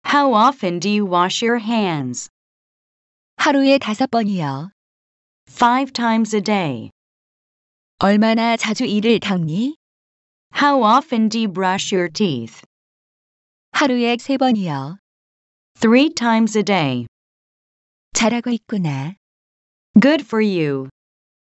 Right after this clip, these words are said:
Speaker 2: 얼마나 자주 아침을 먹니?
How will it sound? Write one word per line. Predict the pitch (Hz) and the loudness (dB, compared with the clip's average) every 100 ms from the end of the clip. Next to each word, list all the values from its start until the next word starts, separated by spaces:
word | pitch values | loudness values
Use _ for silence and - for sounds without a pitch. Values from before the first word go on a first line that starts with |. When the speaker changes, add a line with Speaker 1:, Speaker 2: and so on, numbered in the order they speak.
| _ _ _ _ _ - | _ _ _ _ _ 0
Speaker 2:
얼마나 | 196 208 220 226 233 | 2 4 2 2 0
자주 | 226 220 214 240 | -2 -4 -4 -2
아침을 | 175 185 - 226 220 | -2 -2 0 2 2
먹니? | 180 196 165 214 294 | 2 0 0 -2 -6